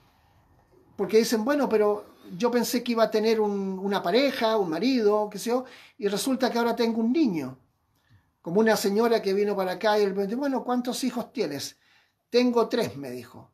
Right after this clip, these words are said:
"Ah, ya, ya. ¿Y cómo se llaman?". "Bueno, Juanito que tiene quince y, y Carmen Gloria que tiene doce".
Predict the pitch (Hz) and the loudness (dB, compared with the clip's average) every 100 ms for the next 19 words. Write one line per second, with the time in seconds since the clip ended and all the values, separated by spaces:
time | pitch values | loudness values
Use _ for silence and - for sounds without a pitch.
0 | _ - 233 285 285 254 170 170 170 147 | _ -10 -6 -2 -2 -2 -4 -6 -6 -8
1 | 117 _ _ _ _ 170 247 262 247 247 | -10 _ _ _ _ -6 0 2 4 2
2 | 175 143 117 - _ _ _ - 190 269 | 2 0 -6 -14 _ _ _ -8 0 2
3 | 254 240 - 190 226 247 254 214 202 214 | 4 2 2 2 2 2 2 2 2 2
4 | 208 196 254 277 269 - 285 285 277 - | 0 0 0 0 0 0 2 2 0 -8
5 | 190 190 190 185 185 185 185 - _ _ | 0 4 6 6 6 2 -2 -12 _ _
6 | _ - 180 175 202 196 196 190 226 220 | _ -4 -2 -2 -2 -2 -2 -2 2 4
7 | 208 196 208 208 208 196 190 196 - - | 2 2 2 2 2 2 2 0 0 -4
8 | 127 | -10